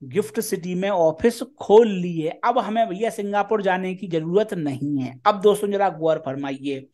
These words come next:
इस प्रकार सिंगापुर का जो धंधा है वो आ गया गिफ्ट सिटी में।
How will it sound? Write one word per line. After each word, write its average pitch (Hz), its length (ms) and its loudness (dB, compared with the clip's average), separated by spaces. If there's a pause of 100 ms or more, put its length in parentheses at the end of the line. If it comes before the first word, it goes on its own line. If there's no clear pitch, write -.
इस 247 180 -6
प्रकार 196 560 4
सिंगापुर 214 680 2
का 220 100 2
जो 220 100 -2
धंधा 180 400 -2
है 185 200 0
वो 196 180 0
आ 160 140 2
गया 220 160 0
गिफ्ट 175 420 -4
सिटी 151 340 -6
में। 143 160 -4